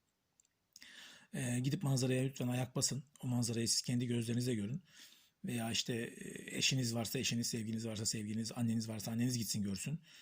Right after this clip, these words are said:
O, onunla oturacaksanız. Çünkü, e, müthiş bir yer olabilir. Yatırım değeri çok yüksek olabilir. Ama gittiğinizde orada bir tane hayvan görür anneniz. Der ki, "Ben bu hayvanları sevmiyorum.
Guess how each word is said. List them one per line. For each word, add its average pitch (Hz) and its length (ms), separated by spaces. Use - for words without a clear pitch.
O, 117 120
onunla 117 260
oturacaksanız. 107 640
Çünkü, 165 380
e, - 200
müthiş 165 340
bir 175 40
yer 156 80
olabilir. 151 320
Yatırım 151 380
değeri 147 180
çok 147 180
yüksek - 280
olabilir. 147 400
Ama 165 380
gittiğinizde 160 460
orada 151 220
bir 160 80
tane 147 260
hayvan 151 360
görür 123 200
anneniz. 120 440
Der 143 140
ki, 139 100
"Ben 135 160
bu 127 80
hayvanları 131 400
sevmiyorum. 123 560